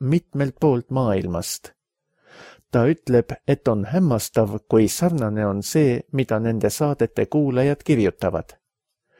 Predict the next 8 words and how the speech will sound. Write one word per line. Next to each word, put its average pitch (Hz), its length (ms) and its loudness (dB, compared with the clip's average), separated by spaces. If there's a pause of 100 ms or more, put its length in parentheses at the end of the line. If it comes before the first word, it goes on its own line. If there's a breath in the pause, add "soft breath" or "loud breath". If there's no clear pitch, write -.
(520 loud breath)
Ikka 160 440 2
ja 127 180 4
jälle 135 420 4
jutustavad 110 680 0
inimesed, 127 760 -2
kuidas 123 440 2
Jumala 123 400 2
sõna 135 340 0